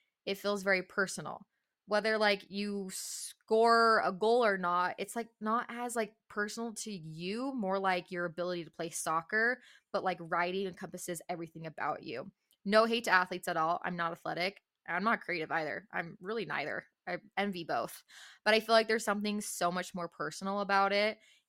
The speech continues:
And she just is, like, in love with him from that point on,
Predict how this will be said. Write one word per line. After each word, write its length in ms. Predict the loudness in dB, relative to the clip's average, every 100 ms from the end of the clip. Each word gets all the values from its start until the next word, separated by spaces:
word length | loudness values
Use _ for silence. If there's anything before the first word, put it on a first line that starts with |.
| -6
And 360 | 0 2 0
she 240 | -4 -6 -6
just 320 | -4 -6 -8
is, 140 | -10
like, 280 | -6 -6 -6 _ _ _ _ _ -8
in 160 | -4
love 160 | -2 -4
with 140 | -6
him 220 | -10 -10
from 180 | -8 -6
that 140 | -6 -8
point 240 | -10 -10 -8
on, 360 | -6 -6 -6